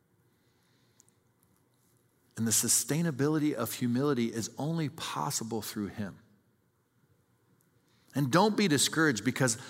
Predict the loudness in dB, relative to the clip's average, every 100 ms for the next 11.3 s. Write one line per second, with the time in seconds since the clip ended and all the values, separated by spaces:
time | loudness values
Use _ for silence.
0 | -18 -16 -8 -4 0 2 2 2 2 2
1 | 4 4 4 4 2 2 2 0 0 2
2 | 4 4 2 0 -2 0 2 2 0 -2
3 | -4 -8 -20 _ _ _ _ _ _ _
4 | _ 0 4 6 6 4 4 4 4 4
5 | 4 6 4 2 2 2 0 -2 -2 -2
6 | 0 0 2 4 4 4 4 4 6 4
7 | 2 2 -2 2 0 -2 -16 -4 -2 2
8 | 2 4 4 4 2 0 0 0 0 0
9 | 2 2 0 0 2 2 2 2 4 2
10 | 2 -2 -4 -4 -2 -2 -2 -2 -6 -6
11 | -6 -6